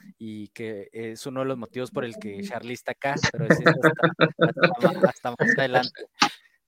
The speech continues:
Eh, esos, esos dos partidos son los de el día sábado, pasamos al domingo. Eh, el domingo abren el día, el partido más flojito, ¿no? De, desde mi punto de vista,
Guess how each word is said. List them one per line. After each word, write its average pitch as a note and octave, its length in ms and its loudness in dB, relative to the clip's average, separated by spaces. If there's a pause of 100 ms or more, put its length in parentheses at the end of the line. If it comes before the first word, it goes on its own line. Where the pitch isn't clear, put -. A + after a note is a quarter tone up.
(320)
Eh, A#2 220 -2
esos, C#3+ 340 -8
esos D3+ 260 -2
dos D3+ 140 -2
partidos D3+ 460 -2
son D#3+ 200 -2
los D#3+ 180 0
de B2+ 500 -2
el A#2 160 -6
día C3+ 280 0
sábado, F#3+ 520 2 (320)
pasamos C3 400 -6
al D3 140 -2
domingo. E3 500 -8 (1000)
Eh, A#2 520 -6
el B2+ 80 -12
domingo C3+ 300 -4
abren D#3 300 2
el C3 100 -8
día, D3+ 380 0
el A#2+ 220 -8
partido C3 440 -6
más C#3 220 -8
flojito, C#3+ 460 -12
¿no? C#3 200 -14
De, A2+ 360 -12
desde A#2 200 -12
mi A#2 80 -12
punto A#2+ 320 -12
de C3+ 60 -2
vista, B2 340 -10